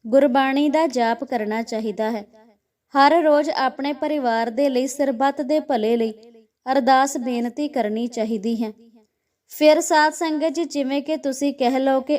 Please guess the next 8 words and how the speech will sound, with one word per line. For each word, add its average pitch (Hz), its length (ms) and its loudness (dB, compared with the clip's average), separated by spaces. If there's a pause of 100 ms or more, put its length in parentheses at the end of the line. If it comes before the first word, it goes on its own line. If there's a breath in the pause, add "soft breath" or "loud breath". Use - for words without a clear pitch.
ਉਪਾਅ 226 480 0 (440)
ਕਰਦੇ 254 400 2
ਨਾਲ 254 260 2
ਸਾਨੂੰ 254 360 -2
ਕੋਈ 277 180 0
ਫਾਇਦਾ 247 460 -2
ਹੋ 254 220 0
ਜਾਵੇ 202 420 -2